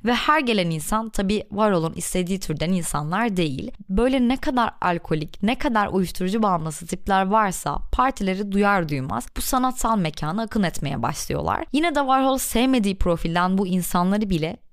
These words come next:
bir şekilde sanatına konu ediyor. İşte kendi çektiği filmlerde onları model olarak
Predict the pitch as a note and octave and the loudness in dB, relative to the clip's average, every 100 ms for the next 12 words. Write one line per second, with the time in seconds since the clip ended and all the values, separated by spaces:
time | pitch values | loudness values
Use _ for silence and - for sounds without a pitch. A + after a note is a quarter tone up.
0 | - B4+ - A#3+ - G#3 A#3+ - G3 F#3+ | -6 -4 0 0 0 -2 0 0 0 0
1 | F#3+ F#3+ - F3+ F#3+ D#3 C#3+ G#2+ - - | -2 -2 -2 -2 -2 -2 -2 -2 -6 -6
2 | F3 - F3+ G3 C4+ C#4+ - G3+ F#3 D#3+ | -4 2 2 4 2 -2 -2 -4 -4 -4
3 | D3+ D3+ D3 D3 D3 - - E3 E3 E3+ | -2 -2 -2 -2 -4 -4 -4 0 2 2
4 | E3 D#3+ G3+ E3+ D3 - - | 0 2 2 2 0 -4 -6